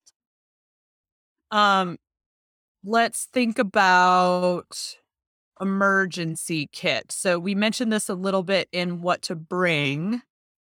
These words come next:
but, um, you know, you're out in the middle of nowhere, something happens to the car. How do you get out of there other than getting pulled out of a ditch by a tractor? <laughs>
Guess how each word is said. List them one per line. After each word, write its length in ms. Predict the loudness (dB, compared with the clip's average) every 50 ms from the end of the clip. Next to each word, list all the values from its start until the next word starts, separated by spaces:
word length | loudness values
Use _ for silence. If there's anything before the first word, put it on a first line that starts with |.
| _ _
but, 680 | -2 2 2 4 4 4 2 0 -2 _ -8 -10 -10 -10 _ _ _ _
um, 800 | -2 0 0 0 0 0 -2 -2 -4 -4 -6 -8 -10 -10 -14 -16 _ _ _ _ _ _ _ _ _ _ _ _ _ _ _ _
you 80 | -6 -4
know, 180 | -2 0 0 0
you're 160 | 0 2 2
out 160 | 4 2 2
in 60 | 0
the 40 | -4
middle 260 | -4 -4 -2 -2 -2 -2
of 100 | -2 -2
nowhere, 420 | 0 0 0 2 2 0 0 0
something 340 | -2 -6 -8 -8 -8 -8 -6
happens 480 | -2 -2 -2 -2 -4 -6 -8 -8 -10
to 80 | -8 -8
the 100 | -8 -8
car. 800 | -8 -4 -2 0 2 2 2 2 2 2 0 0 -2 -4 -6 -8 -12 _ _ _ _ _ _ _ _ _ _ _
How 260 | -2 0 2 2 2
do 80 | 0
you 280 | -2 -4 -4 -4 -6 -6
get 180 | -4 -2 0 0
out 180 | 0 0 0
of 100 | -2 -6
there 360 | -10 -10 -8 -8 -10 -12 -14 _ _ _ _ _ _ _
other 240 | -2 0 0 -2 0
than 180 | 0 -2 -2
getting 380 | -4 -4 -4 -4 -2 -4 -6 -10
pulled 300 | -10 -8 -8 -8 -6 -6
out 220 | -4 -2 -2 -2 -2
of 320 | -4 -8 -12 -18 -20 _ _ _ _ _ _ _ _ _ _ _ _ _ _ _ _ _ _ _
a 80 | -10 -8
ditch 380 | -4 -2 -2 -2 -4 -8 -10 -4
by 220 | -2 0 0 0
a 240 | 0 -2 -4 -6 -8
tractor? 600 | -10 -6 -6 -6 -6 -6 -12 -18 -18 -18 -20 -20 _ _ _ _ _ _ _
<laughs> 60 | -10